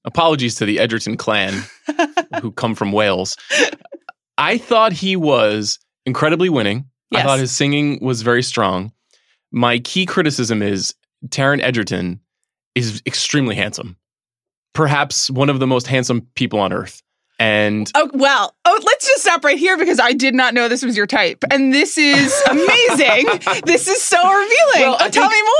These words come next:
Speaker 2: more.
Speaker 1: the way that we're introduced to him as a famous person is through the Kingsman series.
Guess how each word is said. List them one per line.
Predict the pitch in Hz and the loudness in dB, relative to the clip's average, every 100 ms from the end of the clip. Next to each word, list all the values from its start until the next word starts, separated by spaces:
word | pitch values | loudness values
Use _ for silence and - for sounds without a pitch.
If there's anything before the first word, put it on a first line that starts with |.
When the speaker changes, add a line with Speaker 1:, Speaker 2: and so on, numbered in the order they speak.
| 539 | 4
Speaker 2:
more. | 196 | 2
Speaker 1:
the | 190 | 2
way | 247 | 0
that | 247 | 0
we're | 214 | 0
introduced | 185 180 156 165 - | -2 -2 -2 -2 0
to | |
him | 139 127 | 0 0
as | 127 110 | 0 -4
a | |
famous | 107 135 135 123 | -2 -2 0 -2
person | 113 104 107 104 | -4 -2 -4 -4
is | 107 104 | -4 -4
through | 117 | -4
the | 104 | -4
Kingsman | 92 131 123 110 95 | -4 -4 -4 -4 -6
series. | - 76 69 98 - | -6 -6 -6 -6 -10